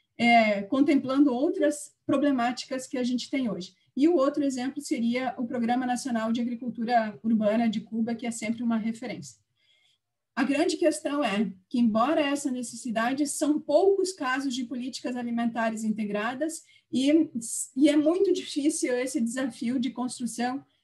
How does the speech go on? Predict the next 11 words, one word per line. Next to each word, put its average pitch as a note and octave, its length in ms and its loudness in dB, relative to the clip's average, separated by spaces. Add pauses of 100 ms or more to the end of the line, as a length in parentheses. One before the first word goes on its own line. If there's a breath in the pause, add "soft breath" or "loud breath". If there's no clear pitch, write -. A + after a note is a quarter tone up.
seja A#3 800 0 (380)
por C4 160 0
elementos B3+ 520 0
técnicos A#3 580 -2
e A3+ 60 0
políticos A3+ 500 -6
que A#3 100 -8
a A3+ 40 2
gente A3 200 -2
pode G3+ 260 -4
falar. D#3+ 320 -6